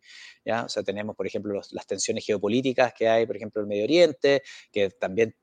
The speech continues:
trascienden, por ejemplo, hacia el, hacia el transporte, eh, hacia lo-, los, los fletes marítimos, ¿cierto? De hecho, el, lo que, lo que hemos visto incluso durante el día de hoy. Eh,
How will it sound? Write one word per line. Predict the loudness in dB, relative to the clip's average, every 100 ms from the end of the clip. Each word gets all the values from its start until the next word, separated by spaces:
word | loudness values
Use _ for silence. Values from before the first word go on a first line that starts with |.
| _ -4
trascienden, | -2 0 4 4 4 0
por | 0
ejemplo, | 0 0 0 0 2
hacia | 2 2 2
el, | 0 -4
hacia | -4 -4 -2
el | -2
transporte, | -6 -2 -4 0 0 2 2 0 -2 -2 -4
eh, | -4
hacia | -4 -4 -4
lo-, | -4 -6
los, | -8 -10
los | -12
fletes | -4 -2 2
marítimos, | 4 4 2 -4 -4
¿cierto? | -6 0 0
De | 0 -6
hecho, | -8 -10 -12 -14
el, | -14 -12
lo | -10
que, | -8 -8 -8
lo | -8
que | -10
hemos | -12
visto | -12 -6 -6 -6 -18 -16
incluso | -6 -2 0
durante | 0 0 -2
el |
día | 0 4
de | 8
hoy. | 8 6 -4 -20 -20 -20 _ -2
Eh, | 4 6 6 4